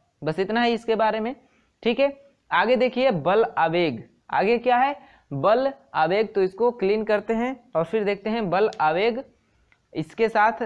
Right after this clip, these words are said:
बल का पोर्शन खत्म हो जाएगा, फिर हम लोग गति के बारे में पढ़ेंगे, ठीक है। तो देख लीजिए बल आवेग क्या होता है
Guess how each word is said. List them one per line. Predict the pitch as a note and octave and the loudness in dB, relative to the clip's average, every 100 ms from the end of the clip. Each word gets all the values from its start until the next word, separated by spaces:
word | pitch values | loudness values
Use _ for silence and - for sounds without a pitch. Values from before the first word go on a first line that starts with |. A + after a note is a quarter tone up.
| F#3+ | -4
बल | D3+ F#3 G3+ | 0 0 0
का | G#3 | -2
पोर्शन | G3+ F#3 G#3+ G#3+ | 0 -4 -4 -8
खत्म | F#3+ F#3+ G#3 | -6 -4 -2
हो | G#3 | -2
जाएगा, | G#3 G#3 A3+ | 0 0 -2
फिर | A#3 B3+ | -2 -2
हम | A#3+ | -2
लोग | G#3+ | -2
गति | A#3 A#3+ A3+ | -2 -2 -4
के | D3+ | -2
बारे | B2+ A#2+ | -2 -4
में | B2 | -8
पढ़ेंगे, | - B2+ B2+ C3 C3+ _ _ _ _ _ | -8 -8 -6 -8 -10 _ _ _ _ _
ठीक | A#3 A#3+ | 0 2
है। | |
तो | B3+ | 2
देख | F#3+ A#3 A#3 | 2 2 2
लीजिए | A3+ A#3 | 0 0
बल | F3 F#3 A#3 | 2 2 0
आवेग | - F#3+ G#3 G#3 G3 | 0 0 0 -4 -2
क्या | A3 | 0
होता | G#3+ G3+ G3 G#3 | 0 0 0 -2
है | G#3 | -2